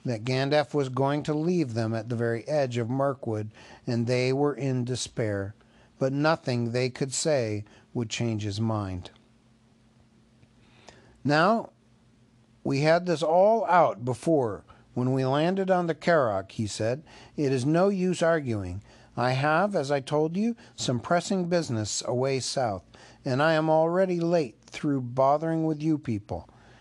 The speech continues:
We may meet again before all this is over, and then again, of course,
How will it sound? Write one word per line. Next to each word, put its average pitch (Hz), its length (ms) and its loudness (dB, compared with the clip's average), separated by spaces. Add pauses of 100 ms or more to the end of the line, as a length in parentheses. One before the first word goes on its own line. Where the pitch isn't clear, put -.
(280)
We 135 260 2
may 185 320 2
meet 190 340 0
again 143 480 0
before 151 520 0
all 170 360 2
this 165 380 -4
is 151 220 -4
over, 139 440 0 (380)
and 131 160 0
then 185 140 4
again, 214 280 2
of 147 140 -2
course, 131 400 -2